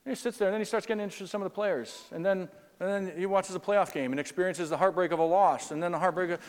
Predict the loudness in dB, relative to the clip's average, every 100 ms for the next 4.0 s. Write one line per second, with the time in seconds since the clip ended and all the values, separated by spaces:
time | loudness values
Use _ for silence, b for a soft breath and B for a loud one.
0 | B -2 0 2 4 4 4 2 4 4
1 | 2 -4 B -4 4 4 4 2 2 2
2 | 6 6 6 2 2 0 2 2 2 2
3 | 2 2 4 2 -2 -2 0 2 2 0